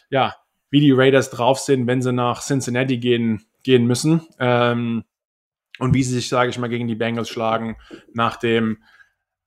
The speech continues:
nach dem Spiel. Das ist so ein bisschen, äh, das ist so ein bisschen mein Ding.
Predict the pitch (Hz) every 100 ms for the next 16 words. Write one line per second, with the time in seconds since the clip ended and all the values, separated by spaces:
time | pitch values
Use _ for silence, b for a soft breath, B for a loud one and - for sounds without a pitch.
0 | _ 120 - 117 - - 60 - _ 127
1 | 131 127 135 127 120 113 127 117 117 113
2 | 113 110 107 104 113 - 117 110 - 110
3 | 104 101 101